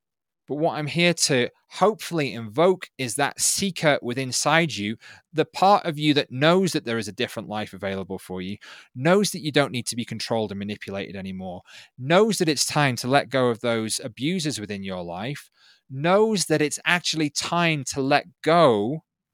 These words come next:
of those abusers within the life that keep you thinking small, that keep you stuck within the paradigm that you need the abuser.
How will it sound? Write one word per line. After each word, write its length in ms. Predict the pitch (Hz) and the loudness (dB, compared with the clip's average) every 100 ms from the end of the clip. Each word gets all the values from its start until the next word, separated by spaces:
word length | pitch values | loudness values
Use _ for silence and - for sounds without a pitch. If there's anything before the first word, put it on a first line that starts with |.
| _ _ | _ _
of 160 | 147 135 | -6 2
those 260 | 156 151 139 | 4 4 2
abusers 640 | 120 151 175 180 165 131 | -2 -2 -2 2 2 2
within 300 | 123 135 131 | 0 0 0
the 100 | 127 | -2
life 380 | 117 117 139 139 | -2 0 -2 -4
that 160 | 139 - | -10 -12
keep 480 | - - 170 - - | -10 -6 -6 -8 -10
you 160 | 151 151 | -6 -6
thinking 480 | - 143 127 127 | -4 -6 -6 -8
small, 600 | 123 - 185 190 117 92 - - - | -6 -6 -2 2 2 2 -4 -16 -18
that 200 | - - | -12 -12
keep 420 | - - 208 - 175 | -6 -2 -2 -4 -6
you 140 | 165 | -2
stuck 640 | - - - 220 170 - - _ - | 0 0 4 4 4 -2 -16 _ -8
within 380 | 131 143 185 180 | -2 0 2 2
the 80 | |
paradigm 920 | 165 - 180 208 196 110 110 131 185 196 _ _ _ _ _ _ _ | 0 2 4 6 4 2 0 0 -2 -6 _ _ _ _ _ _ _
that 300 | - 151 160 - _ _ | 0 2 2 -2 _ _
you 320 | 127 131 170 | -10 -2 2
need 440 | 170 160 175 170 117 | 2 4 2 2 0
the 160 | 131 | 0
abuser. 520 | 131 131 143 120 92 | 0 0 0 0 -4